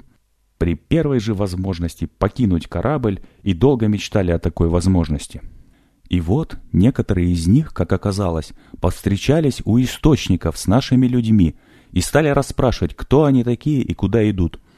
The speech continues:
И потому ли, что наши португальцы-моряки отвечали, запинаясь, те заподозрили, что мы вышли на разбой, или же наши сказали им это простым и ясным английским языком, они все говорили по-английски вполне удобопонятно.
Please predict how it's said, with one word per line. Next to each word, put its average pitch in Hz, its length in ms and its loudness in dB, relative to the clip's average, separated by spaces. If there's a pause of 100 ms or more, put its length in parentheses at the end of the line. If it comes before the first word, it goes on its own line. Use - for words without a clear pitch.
(400)
И 95 80 -4
потому 147 440 2
ли, 143 100 2
что - 200 -2
наши 90 300 0
португальцы-моряки 87 960 -2
отвечали, 85 480 -4
запинаясь, 85 640 -2
те 95 160 2
заподозрили, 82 720 0
что - 200 -2
мы 101 180 4
вышли 95 360 -2
на 90 140 2
разбой, 98 500 -2 (600)
или 110 200 2
же 98 140 0
наши 101 280 -4
сказали 120 580 -2
им 127 220 0
это 110 200 -2
простым 110 560 -2
и 98 60 0
ясным 98 440 2
английским 95 500 2
языком, 92 480 0 (480)
они 82 200 -2
все 87 160 -4
говорили 85 400 -2
по-английски 87 640 -2
вполне 90 540 -2 (180)
удобопонятно. 87 840 -2